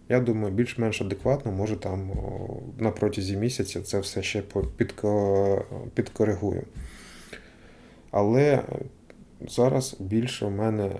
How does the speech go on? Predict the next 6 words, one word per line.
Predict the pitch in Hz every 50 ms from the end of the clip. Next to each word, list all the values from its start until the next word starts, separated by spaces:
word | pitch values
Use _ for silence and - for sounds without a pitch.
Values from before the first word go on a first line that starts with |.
| - - 85
зосередження | 92 101 95 - - 98 113 127 120 110 110 110 101
буде, | 95 92 107 107 104 110 104 92 92 - 127
ну, | 127 123
наступний | 107 101 95 - - - - 90 92
місяць, | 101 117 127 - - 95 92 - - - - - -
е, | 101 98